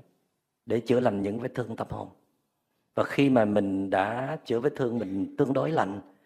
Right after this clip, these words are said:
đã nắm vững kỹ thuật và mình có niềm tin rằng mình sẽ tiếp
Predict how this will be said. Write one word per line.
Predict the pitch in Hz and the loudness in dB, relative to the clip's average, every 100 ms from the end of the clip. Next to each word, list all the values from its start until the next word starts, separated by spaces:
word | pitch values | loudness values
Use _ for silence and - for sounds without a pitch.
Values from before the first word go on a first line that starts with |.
| _ _ _ | _ _ _
đã | 107 | 2
nắm | 117 143 185 | 4 4 4
vững | 120 139 | 0 0
kỹ | 120 123 | -2 -4
thuật | 113 - - _ _ _ _ | -4 -4 -8 _ _ _ _
và | - - 104 104 | -10 2 4 4
mình | 104 104 | 2 0
có | 98 | 0
niềm | 156 120 110 | 2 2 2
tin | 123 | 2
rằng | 123 110 104 | 4 2 2
mình | 104 104 | -2 -2
sẽ | - | -4
tiếp | - 214 | -4 -4